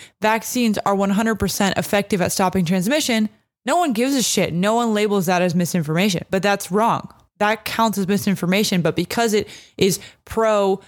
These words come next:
encouraging people to get the vaccine, then it's fine, right? So this kind of brings me to my next point, where this is really about the fact that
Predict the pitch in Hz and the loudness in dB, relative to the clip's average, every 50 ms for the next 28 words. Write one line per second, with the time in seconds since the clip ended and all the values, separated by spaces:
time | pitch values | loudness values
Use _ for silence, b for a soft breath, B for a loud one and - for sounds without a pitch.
0 | B B B B _ - 220 - - 233 214 208 190 202 202 190 202 208 185 185 | B B B B _ -2 -2 0 0 2 2 2 2 0 0 0 0 0 0 -2
1 | 190 185 196 180 - 175 190 190 208 - - 302 285 269 247 233 B B B B | 0 -2 -2 -2 0 0 0 0 0 0 0 2 2 2 2 0 B B B B
2 | B B _ - 220 208 202 196 196 190 - - _ _ _ _ _ _ _ _ | B B _ -2 0 2 2 2 2 0 -2 -6 _ _ _ _ _ _ _ _
3 | - 208 208 - - - 202 165 - - 196 190 - - 208 214 214 220 - - | -2 -2 -2 -2 -2 0 0 0 0 -4 -8 -12 -6 -2 0 0 2 0 0 -2
4 | - - 240 220 214 - - _ _ _ _ _ _ _ _ _ _ - - - | -2 0 0 0 0 -2 -10 _ _ _ _ _ _ _ _ _ _ -10 -2 0
5 | 226 240 269 - - 370 349 277 254 247 240 240 226 - 208 202 180 170 165 - | 0 0 0 0 0 0 0 2 2 2 2 2 2 2 0 2 2 0 -2 -2
6 | - - 160 - - - - B B B B B B B B B B B B B | -2 -2 -2 -2 -2 -4 -8 B B B B B B B B B B B B B
7 | _ _ - 208 214 208 208 196 196 190 208 - - _ - - - - _ _ | _ _ -2 0 2 2 2 2 2 0 -2 -6 -12 _ -20 -20 -20 -20 _ _
8 | _ _ _ _ - - 330 349 - - 415 277 185 165 196 208 202 202 208 208 | _ _ _ _ -2 0 0 0 0 0 0 0 0 0 0 2 2 2 2 0
9 | 196 - - 185 165 185 180 175 170 160 160 - - _ _ - 196 156 - 185 | 0 -2 -2 0 0 0 2 2 2 0 0 -2 -4 _ _ -4 -4 0 0 0
10 | 170 165 175 - - - 175 156 147 - - - | 0 0 -2 -4 -4 -2 0 0 0 0 -2 -4